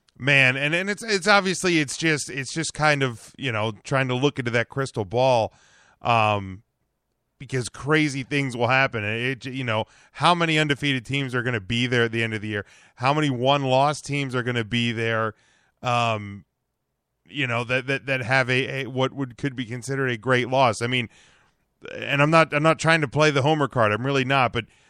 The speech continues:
let me, let me put it to you this way: if, if the fourth spot would come down to,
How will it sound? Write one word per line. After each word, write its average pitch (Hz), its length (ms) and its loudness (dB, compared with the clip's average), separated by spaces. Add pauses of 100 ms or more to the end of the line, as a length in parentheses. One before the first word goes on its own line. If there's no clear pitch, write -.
(240)
let 143 240 2
me, 156 140 2
let 151 120 0
me 147 120 0
put 147 160 2
it 127 80 -2
to 139 100 0
you 131 80 2
this 135 220 0
way: 113 260 0
if, 113 100 -2
if 123 380 -6
the 120 480 -6
fourth 170 400 0
spot 147 380 2
would 127 160 -6
come 131 240 -4
down 131 380 0
to, 123 420 -4